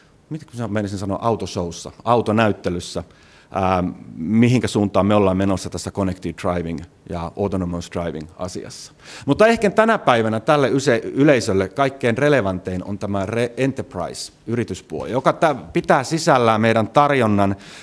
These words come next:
yrityksille ja valtioille. Täältä tuli äsken kysymys, äh, yliopistoilta. Meillä on juuri tulossa tuote Here for Universities, joka pitää sisällään paketoidun ratkaisun yliopistoille ja korkeakouluille,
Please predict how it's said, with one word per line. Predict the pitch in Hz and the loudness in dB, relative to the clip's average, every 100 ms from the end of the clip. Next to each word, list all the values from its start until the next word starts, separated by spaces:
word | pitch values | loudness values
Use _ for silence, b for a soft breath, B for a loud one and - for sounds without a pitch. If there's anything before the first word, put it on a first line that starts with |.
| B | B
yrityksille | 151 147 107 - 104 101 | 4 4 2 -2 -2 0
ja | 98 | 0
valtioille. | 95 98 92 69 67 - - - _ _ _ _ _ _ _ _ _ _ _ _ _ _ _ B B B B B B | 2 0 0 -8 -8 -6 -8 -8 _ _ _ _ _ _ _ _ _ _ _ _ _ _ _ B B B B B B
Täältä | 120 117 | 0 2
tuli | 127 135 | 4 6
äsken | 151 160 143 | 4 2 0
kysymys, | 135 151 151 120 107 - - - | 0 2 2 2 0 -4 -10 -6
äh, | 104 101 98 90 - | -2 0 0 -2 -2
yliopistoilta. | 143 139 110 - 92 - 92 87 85 90 - | 2 4 4 0 -8 -6 -6 -6 -8 -10 -12
Meillä | 110 113 | -4 -2
on | 110 | 2
juuri | 139 139 | 2 2
tulossa | 127 120 113 101 | 2 0 0 -2
tuote | - 147 127 - 113 - - | 0 2 4 0 -6 -6 0
Here | 139 - | 0 2
for | 104 107 | 0 2
Universities, | 127 110 151 151 135 127 120 - B B B B B B | 0 2 2 0 -2 0 0 -2 B B B B B B
joka | 113 131 127 | -2 2 2
pitää | 143 123 131 120 - | 2 4 4 4 0
sisällään | 143 139 123 113 110 | -2 2 2 2 2
paketoidun | 131 127 113 101 104 | 0 0 0 0 0
ratkaisun | 110 120 - 98 98 95 | 0 0 0 -4 -2 0
yliopistoille | 120 139 117 104 - 101 92 | 2 4 2 0 -4 -4 -4
ja | 87 | -2
korkeakouluille, | 143 151 131 117 117 110 104 104 101 | 0 0 0 0 2 2 4 2 0